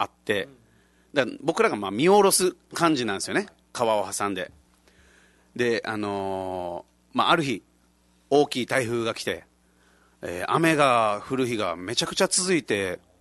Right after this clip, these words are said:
Speaker 1: で、まあ、あの、道路とかもやっぱり冠水してたもんで、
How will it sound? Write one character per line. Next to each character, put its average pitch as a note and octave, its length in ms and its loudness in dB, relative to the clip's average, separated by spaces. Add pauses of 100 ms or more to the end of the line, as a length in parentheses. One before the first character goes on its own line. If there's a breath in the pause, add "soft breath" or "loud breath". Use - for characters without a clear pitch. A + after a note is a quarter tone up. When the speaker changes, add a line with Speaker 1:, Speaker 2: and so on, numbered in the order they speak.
(1080)
Speaker 1:
で、 E3 240 2 (880 soft breath)
ま C3+ 140 2
あ、 A#2+ 40 4
あ A#2 40 2
の、 A2 160 -2
道 D#3 200 4
路 C3+ 140 2
と - 80 -10
か A2 80 0
も G#2 100 -2
や G2 60 -4
っ - 20 -20
ぱ - 60 -6
り G2 60 -6
冠 C3+ 320 0
水 A#2 280 -2
し - 80 -2
て A2 120 -8
た G2 120 -4
も F#2 160 -6
ん F2 100 -10
で、 F#2 280 -4